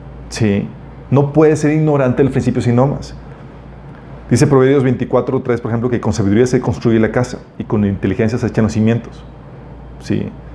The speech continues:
O sea, requiere sabiduría para saber cómo construir una casa. Sí. No va a ser como el hombre que edificó su casa sobre la arena. Hay ciertos principios y normativas que tienes que establecer,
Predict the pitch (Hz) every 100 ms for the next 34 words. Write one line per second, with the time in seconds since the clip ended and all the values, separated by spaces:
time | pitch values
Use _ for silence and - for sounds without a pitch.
0 | - 123 123 139 135 135 151 156 185 185
1 | 160 131 123 123 131 165 143 - 131 131
2 | 139 143 139 127 - 117 113 120 113 113
3 | 143 - - - - - - - - -
4 | - - - - 107 107 - - - -
5 | - 104 101 113 117 104 101 101 - 107
6 | 98 107 101 - 101 101 101 98 120 123
7 | - - - - 117 131 - 135 - 127
8 | 110 127 143 127 127 123 117 117 101 104
9 | 113 - 104 101 - 113 101 98 - -
10 | - 113 104 - -